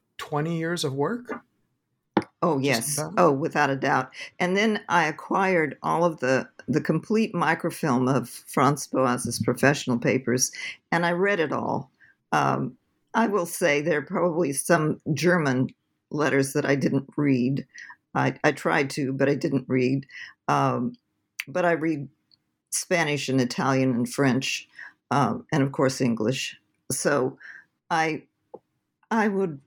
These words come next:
Speaker 2: work endlessly on his, uh, microfilms and on the correspondence. And I think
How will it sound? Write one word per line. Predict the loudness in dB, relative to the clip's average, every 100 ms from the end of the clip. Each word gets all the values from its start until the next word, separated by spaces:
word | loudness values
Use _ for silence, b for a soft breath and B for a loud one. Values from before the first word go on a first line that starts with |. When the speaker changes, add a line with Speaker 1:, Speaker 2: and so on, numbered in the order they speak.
| _
Speaker 2:
work | -2 2 2 -2 -4
endlessly | 2 2 2 0 -2 -2 0
on | 2 2
his, | 2 2 0 -2 -6 _ _ -4
uh, | 0
microfilms | 2 2 2 -2 -2 0 2 0 -2 -4
and | 2 2 2
on | 0 0
the |
correspondence. | 0 4 4 4 -2 0 0 0
And | 0
I | 0
think | 0 -2